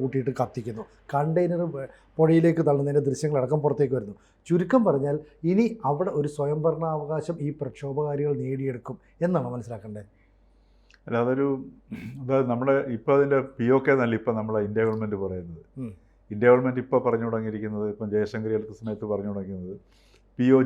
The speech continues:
Speaker 2: ജെ കെ എന്നാണ്. പാക് ഒക്കുപ്പൈഡ് ജമ്മു കാശ്മീർ എന്നാണ് ഇപ്പം നമ്മൾ പറയുന്നത്.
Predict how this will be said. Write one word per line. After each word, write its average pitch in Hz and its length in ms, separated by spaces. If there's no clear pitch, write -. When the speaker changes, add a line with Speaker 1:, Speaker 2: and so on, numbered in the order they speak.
Speaker 2:
ജെ 110 100
കെ 117 100
എന്നാണ്. 87 240
പാക് 117 260
ഒക്കുപ്പൈഡ് 117 460
ജമ്മു 107 240
കാശ്മീർ 110 360
എന്നാണ് 95 220
ഇപ്പം 95 160
നമ്മൾ 87 240
പറയുന്നത്. 80 320